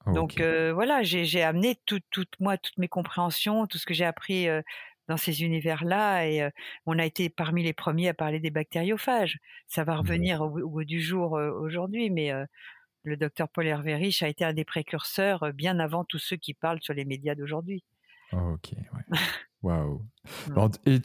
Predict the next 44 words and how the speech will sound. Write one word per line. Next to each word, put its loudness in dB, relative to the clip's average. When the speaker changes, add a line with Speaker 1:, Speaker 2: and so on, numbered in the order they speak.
Speaker 1:
il 8
y 8
en, 8
il 6
y 6
en 6
a 6
de 6
prévus 4
là 4
prochainement 2
ou, 6
euh, 8
Speaker 2:
Non, 6
pour -2
le 0
Speaker 1:
non, 6
Speaker 2:
moment, 4
Speaker 1:
c'est 4
Speaker 2:
c'est 2
bon, 6
Speaker 1:
pas -
Speaker 2:
c'est, 4
tu -2
sais 2
où 2
tu -2
vas, 4
toi ? 2
Speaker 1:
<laughs> -12
Speaker 2:
T'as, 2
t'as, 0
avec 2
des, 2
des 2
gouvernants 4
comme 2
on 2
a, 2
euh, 2
dans 2
le 4
monde 4
entier ? 2